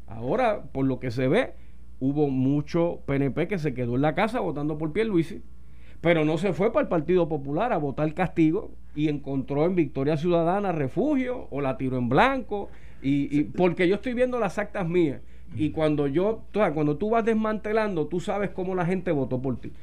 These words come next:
Yo tuve casi tres mil votos, nominación directa. Tuve, eh, la mayoría obviamente fueron íntegros. Y después hubo gente que me escogía a mí, pero brincaba senadores pa' allá, pa' el pib, o cogía uno y uno, y bueno,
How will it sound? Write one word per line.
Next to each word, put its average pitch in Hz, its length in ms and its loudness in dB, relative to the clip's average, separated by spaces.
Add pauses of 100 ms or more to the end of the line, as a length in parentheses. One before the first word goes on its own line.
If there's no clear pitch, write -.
(280)
Yo 123 160 2
tuve 160 240 4
casi 165 260 0
tres 151 160 2
mil 165 180 2
votos, 208 260 0
nominación 135 500 0
directa. 131 400 -4 (720)
Tuve, 147 380 4 (380)
eh, 113 40 0
la 113 140 -2
mayoría 120 460 4
obviamente 151 400 2
fueron 139 320 -2
íntegros. 147 400 -2 (520)
Y 135 160 2
después 131 340 0
hubo 190 260 4
gente 226 340 0
que 143 340 -2
me 131 120 0
escogía 156 460 4
a - 20 2
mí, 254 220 0
pero 151 240 -2
brincaba 135 460 -2
senadores 175 580 2
pa' 151 140 0
allá, 180 220 2
pa' 151 80 0
el 139 100 -2
pib, 277 240 0
o 151 200 4
cogía 165 480 2
uno 185 260 2
y 165 100 4
uno, 233 260 0
y 208 40 -2
bueno, 170 280 0